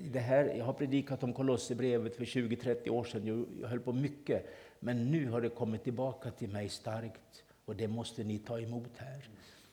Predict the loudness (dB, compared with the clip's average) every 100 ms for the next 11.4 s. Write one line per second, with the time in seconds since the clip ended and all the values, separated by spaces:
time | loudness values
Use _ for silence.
0 | -8 2 2 4 2 2 4 2 2 2
1 | 4 4 4 0 -2 -2 0 0 0 0
2 | 2 2 0 0 2 2 0 0 0 2
3 | 0 -2 -2 -4 -4 -4 -4 -6 -4 -4
4 | -6 -2 -2 -2 -6 -18 -12 -2 0 0
5 | 2 2 4 2 0 0 -2 -2 -4 -2
6 | -4 -4 -2 -2 -4 -12 -12 -4 -2 0
7 | -2 -4 -2 0 2 2 2 2 -2 0
8 | 0 0 -8 -6 -6 -6 -4 -4 -4 -4
9 | -2 -4 -4 -8 -12 -18 -20 -20 -10 -4
10 | -2 -2 -4 -4 -6 -8 -4 -4 -4 -8
11 | -8 -6 -6